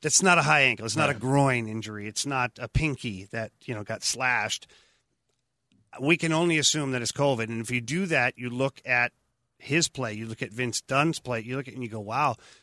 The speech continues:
Speaker 1: maybe there's a little more to this medically." Maybe there is. And the number one thing they talk about is the breathing,
Speaker 2: Mm-hmm.
Speaker 1: right? It settles in the lungs. And, and listen, I'm no doctor. Trust me. I did stay at a Holiday Inn one time.
Speaker 2: Yeah, you did. That's
Speaker 1: But
Speaker 2: right.
Speaker 1: it doesn't,
Speaker 2: Yeah.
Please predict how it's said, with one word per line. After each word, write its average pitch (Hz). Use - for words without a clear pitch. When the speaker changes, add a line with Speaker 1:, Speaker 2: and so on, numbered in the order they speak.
Speaker 1:
maybe 196
there's 294
a 254
little 214
more 175
to 170
this 127
medically." 127
Maybe 202
there 247
is. 180
And 135
the 143
number 175
one 180
thing 156
they 143
talk 139
about 123
is 107
the 110
breathing, 120
Speaker 2:
Mm-hmm. 101
Speaker 1:
right? 127
It 117
settles 147
in 151
the 151
lungs. 113
And, 127
and 104
listen, 123
I'm 107
no 117
doctor. 113
Trust -
me. 98
I 123
did 131
stay -
at 151
a 135
Holiday 127
Inn 160
one 160
time. 185
Speaker 2:
Yeah, 131
you 135
did. 151
That's 120
Speaker 1:
But 170
Speaker 2:
right. 165
Speaker 1:
it -
doesn't, 175
Speaker 2:
Yeah. 151